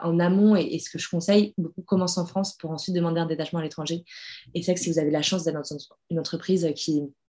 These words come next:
euh, je sais pas, comme L'Oréal, enfin, une entreprise assez globale, ou même une start-up qui souhaite aller à l'étranger,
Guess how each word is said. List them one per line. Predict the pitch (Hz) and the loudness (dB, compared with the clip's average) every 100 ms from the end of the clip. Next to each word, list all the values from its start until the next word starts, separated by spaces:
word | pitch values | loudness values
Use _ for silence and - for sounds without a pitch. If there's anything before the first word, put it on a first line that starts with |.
| _ _ _ _ _ - - | _ _ _ _ _ -12 -2
euh, | 170 156 | 2 2
je | 175 | 0
sais | - | -2
pas, | - | -2
comme | 160 160 | -2 -2
L'Oréal, | 147 156 160 | 0 0 -2
enfin, | - 151 | -2 -8
une | 151 | -8
entreprise | 147 - | -6 -6
assez | 151 156 | -4 -4
globale, | 160 156 156 165 - 233 202 - | -2 0 0 -2 -12 -12 -10 -6
ou | 156 | 2
même | 170 | 4
une | 175 | 4
start-up | - 170 - 175 | 2 -4 0 -2
qui | 170 - | -2 -2
souhaite | 175 | 0
aller | 175 160 | 0 0
à | 156 | -2
l'étranger, | 147 160 156 175 | -6 -6 -6 -6